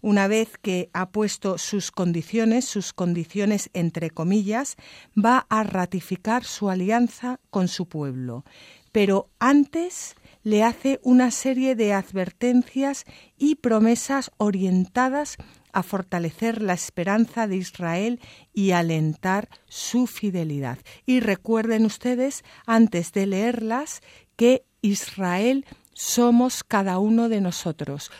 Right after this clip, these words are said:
Usted que está escuchando este programa es Israel y el Señor en estos momentos se va a dirigir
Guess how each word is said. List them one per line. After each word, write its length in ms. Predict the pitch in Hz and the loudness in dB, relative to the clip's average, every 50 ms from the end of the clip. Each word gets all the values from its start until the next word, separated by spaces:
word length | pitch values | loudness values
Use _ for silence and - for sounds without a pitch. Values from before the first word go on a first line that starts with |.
| - - | -20 -8
Usted 460 | - 196 - - - - 240 254 262 | -6 -4 -4 -4 0 2 2 2 2
que 160 | - - 220 196 | 0 -4 -6 -6
está 160 | - - 214 | -4 -4 -4
escuchando 680 | 202 - - 208 - - - 220 226 233 233 247 - _ | -4 -4 -6 -8 -8 -4 -2 0 2 2 2 2 0 _
este 300 | - 202 - - - 185 | -4 -6 -6 -4 -8 -8
programa 520 | - - 196 202 214 240 254 254 269 294 294 - - - - _ - | -6 -6 -6 -4 0 2 4 4 4 2 0 -4 -14 -20 -18 _ 0
es 300 | 226 208 - - - _ _ - | 0 0 0 -2 -8 _ _ -6
Israel 800 | 202 190 - - - - 196 180 180 190 220 247 285 320 330 _ - - - - _ - | -6 -6 -6 -8 -10 -6 -4 -4 -2 0 0 0 -2 -2 -4 _ -14 -20 -20 -20 _ 0
y 180 | 269 262 277 285 | 4 4 6 6
el 160 | 285 277 247 | 4 2 -2
Señor 540 | - - 262 240 233 233 233 233 247 247 _ _ _ _ _ _ _ _ _ _ _ _ _ _ - | -2 0 2 4 4 4 4 2 0 -2 _ _ _ _ _ _ _ _ _ _ _ _ _ _ -6
en 160 | - 208 208 233 | 0 4 6 6
estos 380 | 254 - - - 254 - - | 6 4 2 -4 -4 0 0
momentos 640 | 233 220 208 202 208 208 202 - 220 226 - - _ _ _ _ | 0 2 2 2 2 0 0 -2 -4 -4 -4 -8 _ _ _ _
se 200 | - - - 180 | -10 -6 -2 -2
va 300 | 175 175 185 196 214 - | 0 0 0 0 -2 -4
a 160 | - 190 180 | -6 -6 -4
dirigir 640 | 170 170 170 165 165 - - - - 262 294 - _ | -4 -4 -4 -4 -6 -10 -10 -8 -6 -6 -6 -6 _